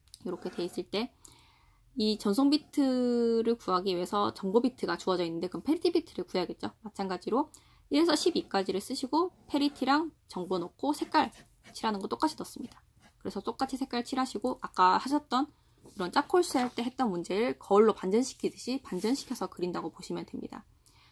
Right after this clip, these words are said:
그리고 지금 짝수 페리티로 한번 예를 들어보려고 하는데 각각 페리티 비트 자리를 짝수가 되게 집어넣고 전송 비트를 구하시면 됩니다. 그리고 수신 비트로 일부러 제가 세 번째 자리에 에러를 발생시켜봤습니다.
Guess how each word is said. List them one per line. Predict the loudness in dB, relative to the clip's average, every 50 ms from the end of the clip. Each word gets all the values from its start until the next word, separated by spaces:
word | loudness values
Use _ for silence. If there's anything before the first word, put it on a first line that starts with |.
| _ _
그리고 | -2 -2 0 0 0
지금 | -4 -4 -6 -6 -2
짝수 | -2 -2 -2 -2 -2
페리티로 | 0 2 2 2 0 0 0 0
한번 | 0 0 -2
예를 | -2 -2 -4 -4
들어보려고 | -4 -6 -4 -4 -2 -2 -2 -2 0 0
하는데 | -2 -2 -4 -4 -6 -6 -6 -8 _ _ _ -20 -20 _ _ _ _ _
각각 | -6 -6 -6 -4 0 4 4 4 4 4 2
페리티 | 2 2 2 2 2
비트 | 0 -2 -2 -4 -6
자리를 | -4 -4 -4 -2 -2 -2 -2
짝수가 | -2 -4 -4 -2 0 0 0
되게 | 0 -4 -6 -6 -8 -8
집어넣고 | -8 -6 -4 -4 -4 -4 -6 -2 -2 -2
전송 | 0 0 0 0 2 0
비트를 | 0 -2 -4 -6 -6 -4
구하시면 | -6 -8 -8 -6 -6 -8 -8
됩니다. | -8 -10 -14 -14 -16 -20 -20 _ _ _ _ _ _ _ _
그리고 | _ -14 -10 -4 0 0 0 0 -2 _ _ _ _ _ _ _ _ _ _ _ _ _ _ _ _ _ _ _ _ _ _ _ _ _ _ _ _ _ _ _ _ -8
수신 | -6 -2 0 0 2 2
비트로 | 0 -2 -2 -2 0 0 2 2 2 4 4 4
일부러 | 4 2 0 0 0 -2 -2
제가 | -2 -4 -8 -8
세 | -4 -2 0
번째 | 2 4 2 2 2 2
자리에 | 0 0 0 0 -2 -2 -2
에러를 | -4 -4 -4 -2 -4 -4
발생시켜봤습니다. | -6 -6 -8 -8 -8 -8 -6 -8 -8 -8 -8 -12 -12 -12 -12 -12 -14 -16 -20